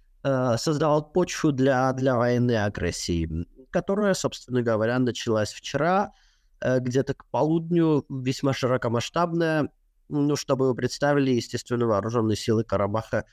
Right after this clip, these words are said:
несравнимо, просто абсолютно несравнимо слабее, несравнимо слабее, э, э, азербайджанских вооруженных сил, и Азербайджан очень быстро, э,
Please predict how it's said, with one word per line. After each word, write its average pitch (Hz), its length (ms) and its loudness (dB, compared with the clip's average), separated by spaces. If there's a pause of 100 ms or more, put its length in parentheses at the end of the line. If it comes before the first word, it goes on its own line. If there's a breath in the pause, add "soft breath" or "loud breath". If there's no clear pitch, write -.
(500 soft breath)
несравнимо, 135 1160 2
просто - 320 -4
абсолютно 104 420 -2
несравнимо 98 800 0 (120)
слабее, 101 540 0
несравнимо 117 540 0
слабее, 101 420 0 (420 loud breath)
э, - 60 -6
э, 120 320 2
азербайджанских 131 1800 0
вооруженных 143 580 0
сил, 143 360 -2
и 135 60 2
Азербайджан 120 760 0
очень 107 320 -2
быстро, 117 600 -2 (460 soft breath)
э, 113 500 2